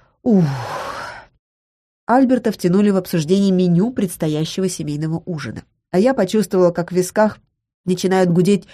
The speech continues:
трубы приближающейся головной боли, и вышла на улицу. Добрела до кресла качалки и рухнула на гостеприимные подушки. Глядя на багровеющее небо с лиловыми волоками, качнулась раз,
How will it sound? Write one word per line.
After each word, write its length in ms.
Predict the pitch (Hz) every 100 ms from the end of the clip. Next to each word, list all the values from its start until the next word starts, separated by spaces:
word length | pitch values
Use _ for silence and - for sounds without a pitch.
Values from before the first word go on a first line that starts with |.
| - -
трубы 360 | - 226 254 247
приближающейся 1000 | 214 185 165 156 165 175 175 - 170 175
головной 460 | 160 151 147 151 151
боли, 440 | 143 147 170 - _ _ _ _
и 80 | 170
вышла 300 | 147 156 165
на 160 | 147 135
улицу. 420 | 127 123 123 - _ _ _ _ _
Добрела 440 | 170 196 220 254
до 100 | 196
кресла 300 | 160 160 -
качалки 500 | 170 196 - 254 240
и 240 | 208 - 208
рухнула 680 | 170 196 - 180 170 160 -
на 140 | 185
гостеприимные 760 | 175 175 - 151 151 156 160 156
подушки. 560 | 147 151 147 - - _ _ _
Глядя 300 | 185 233 233
на 80 | 214
багровеющее 720 | 202 190 196 208 226 196 202
небо 280 | 190 233 208
с 80 | 180
лиловыми 440 | 180 185 190 175
волоками, 600 | 165 160 165 165 240 214 180 _ _ _ _ -
качнулась 560 | 165 - 240 262 254
раз, 380 | 220 226 226 -